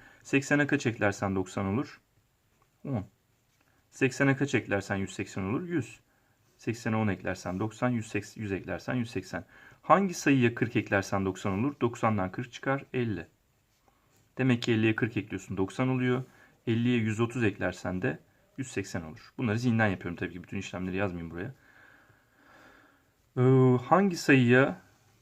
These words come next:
doksan beş eklersen yüz seksen olur? Seksen beş. Seksen beşe kaç eklersen doksan olur? Beş. Elli ikiye kaç eklersen doksan olur? Otuz sekiz.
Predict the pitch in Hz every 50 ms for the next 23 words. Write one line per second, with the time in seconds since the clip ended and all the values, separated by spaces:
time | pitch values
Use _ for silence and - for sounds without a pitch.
0 | _ - 123 120 - - 139 139 139 143 135 - 123 110 - 110 104 101 - -
1 | 143 139 131 120 117 - - 117 113 - 107 98 90 92 117 147 - - - -
2 | - _ _ _ _ _ _ _ _ _ _ _ _ _ _ _ _ _ - -
3 | 117 107 - - - 120 139 143 120 - - - - - - _ _ _ _ _
4 | _ _ _ _ _ _ _ _ _ _ _ _ _ _ _ _ _ _ _ _
5 | _ _ _ _ _ _ _ _ _ _ _ _ _ _ _ _ _ _ - -
6 | 143 135 - - 151 147 147 143 - 156 143 - 160 156 - 127 113 - 104 98
7 | 95 - 104 98 95 101 95 - - - 98 92 90 95 127 - - - - _
8 | _ _ _ - 104 101 95 90 113 - - - - - _ _ _ _ _ _
9 | _ _ _ _ _ _ _ _ _ _ _ _ _ _ _ - - _ _ _
10 | _ 131 127 147 151 156 151 - - - - - 165 - 160 147 135 127 110 104
11 | - - 107 101 98 98 92 - - 107 95 92 101 131 139 - - - _ _
12 | - 101 - - 107 - - - 101 101 - 127 131 - - - - _